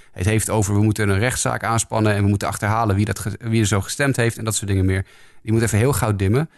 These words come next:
want Jeter was absoluut geen unanieme Hall of Famer. Je zou zelf kunnen zeggen dat hij, eh,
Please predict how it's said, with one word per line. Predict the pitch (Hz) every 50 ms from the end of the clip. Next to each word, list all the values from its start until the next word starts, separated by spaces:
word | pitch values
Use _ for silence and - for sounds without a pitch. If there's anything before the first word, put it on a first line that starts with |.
| - _ - -
want | - 120 104
Jeter | 123 123 120 - 113
was | 101 95 -
absoluut | - 120 - - - -
geen | - - 110 104 - -
unanieme | 104 104 101 104 101 101
Hall | 95 95 95
of | 95 -
Famer. | - 117 117 123 123
Je | 113 104
zou | 110 98
zelf | 92 - 131 156 180 -
kunnen | - - 160 147
zeggen | 127 131 127 - - 127 123 _ _ - - _ _ - -
dat | - 113 117 113 104
hij, | 117 113 107 104 - _ _ _ _ _ - _ _
eh, | _ - 107 104 98 95 98 98 95 95